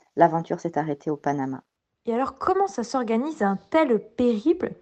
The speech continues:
Speaker 2: Quel âge avaient tes enfants ? Est-ce qu'ils étaient peut-être déjà en âge d'être scolarisés ?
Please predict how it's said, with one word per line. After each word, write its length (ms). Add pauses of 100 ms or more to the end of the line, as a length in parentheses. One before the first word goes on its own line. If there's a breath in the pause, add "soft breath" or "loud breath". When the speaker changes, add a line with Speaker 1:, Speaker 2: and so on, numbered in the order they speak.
(400 soft breath)
Speaker 2:
Quel 140
âge 160
avaient 200
tes 320
enfants ? 640 (100)
Est-ce 160
qu'ils 220
étaient 220
peut-être 360
déjà 280
en 120
âge 440
d'être 200
scolarisés ? 1000